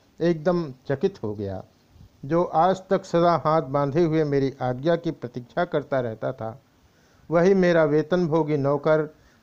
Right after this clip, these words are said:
मेरे सामने इस प्रकार निर्भीक होकर उत्तर दे रहा है। इस बात से उसे क्रोध आया, किंतु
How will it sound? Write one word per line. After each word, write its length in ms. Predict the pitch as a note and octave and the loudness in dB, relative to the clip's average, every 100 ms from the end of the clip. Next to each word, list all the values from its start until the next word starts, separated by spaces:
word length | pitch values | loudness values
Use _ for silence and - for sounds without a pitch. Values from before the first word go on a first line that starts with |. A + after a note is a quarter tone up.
| - | -2
मेरे 220 | F3 F#3+ | 2 2
सामने 400 | F#3 D#3+ D#3 D#3 | 2 0 0 0
इस 100 | D3 | -2
प्रकार 340 | - C3+ C#3+ | -4 -2 0
निर्भीक 440 | C#3+ B2 B2+ F#3 F3+ | 0 -2 2 2 2
होकर 340 | D#3+ D3+ C#3 | 0 0 0
उत्तर 400 | C3 B2+ - D3+ | 0 -4 0 0
दे 140 | A#2+ A2+ | 2 0
रहा 220 | G#2 G2 | 0 -2
है। 240 | F#2+ - _ _ _ _ _ _ _ - | -4 -8 _ _ _ _ _ _ _ 0
इस 120 | F#3 | 0
बात 280 | E3+ F3 F3+ | 4 4 4
से 140 | F#3+ | 4
उसे 260 | F#3 F3+ D#3 | 4 4 -2
क्रोध 400 | - D#3 E3+ C3+ | 0 0 0 0
आया, 280 | B2 A2+ A2+ _ _ _ | 0 -2 -8 _ _ _
किंतु 520 | E3 E3+ E3+ F3+ F3 | -2 0 2 0 0